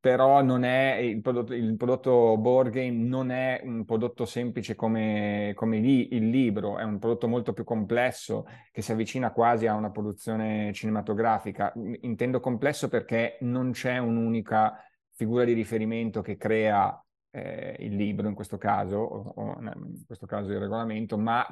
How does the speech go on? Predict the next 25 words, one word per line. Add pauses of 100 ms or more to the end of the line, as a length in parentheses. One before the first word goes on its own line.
(120)
per
far
sì
che
il
prodotto
finale
venga
alla
luce, (260)
eh,
c'è
una
collaborazione
di
tante,
di
tanti
compartimenti
artistici,
c'è
l'illustratore,
c'è
il
grafico,